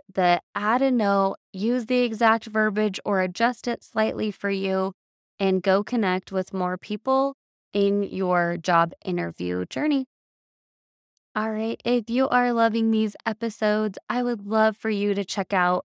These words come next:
my career journal. I know I would have appreciated something like that when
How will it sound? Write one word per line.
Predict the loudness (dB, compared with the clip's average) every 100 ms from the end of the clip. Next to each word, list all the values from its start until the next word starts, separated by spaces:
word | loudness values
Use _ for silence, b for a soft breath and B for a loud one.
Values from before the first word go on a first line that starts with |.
| _ -6
my | 0 0
career | 0 -2 0 0 -2
journal. | -2 0 0 0 0 -2 -8 _ _ _ -2
I | 2
know | 4 2 2
I | 0 0
would | 0 0
have | 0
appreciated | -4 -2 -2 0 -2 0 -2 -4
something | -2 -2 -2 -2 -2
like | 0 0 0
that | 0 2 2
when | 0